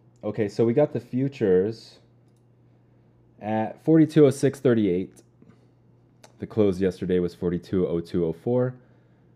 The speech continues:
Right now I got forty-two oh five sixty-two. That's with the U S five hundred futures. So, good luck, everybody. Good luck, traders.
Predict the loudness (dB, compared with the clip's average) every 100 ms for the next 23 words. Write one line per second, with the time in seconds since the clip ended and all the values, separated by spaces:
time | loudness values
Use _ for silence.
0 | _ _ -8 -6 -2 -2 -2 -2 -4 -2
1 | -2 0 2 2 2 0 -2 -2 -6 -6
2 | -6 0 2 0 -2 _ _ _ _ _
3 | _ _ -20 _ _ -8 -6 -6 -4 -4
4 | -4 -8 -6 -6 -6 -8 -8 -10 -12 -16
5 | _ _ _ _ _ _ _ 0 2 2
6 | -2 -10 _ _ _ -4 -4 -2 -2 -2
7 | -2 -2 -2 -8 _ _ _ _ _ _
8 | _ _ _ _ _ _ _ _ _ -6
9 | -4 -6 -8 -8 -8 -10 -18